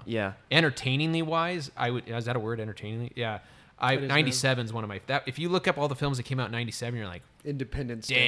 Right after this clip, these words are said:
Speaker 2: "Damn." There was, like,
Speaker 3: <laughs>
Speaker 1: Was it
Speaker 2: ninety-seven
Speaker 1: Liar
Speaker 2: alone.
Speaker 1: Liar in ninety-seven?
Speaker 2: I,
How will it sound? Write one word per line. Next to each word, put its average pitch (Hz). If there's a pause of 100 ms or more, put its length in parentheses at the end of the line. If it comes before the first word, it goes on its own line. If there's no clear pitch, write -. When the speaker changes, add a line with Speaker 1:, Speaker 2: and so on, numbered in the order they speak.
(260)
Speaker 2:
"Damn." 98
There 127
was, 131
like, 120
Speaker 3:
<laughs> -
Speaker 1:
Was -
it - (200)
Speaker 2:
ninety-seven 156
Speaker 1:
Liar 139
Speaker 2:
alone. 147
Speaker 1:
Liar 131
in 139
ninety-seven? 139 (100)
Speaker 2:
I, 95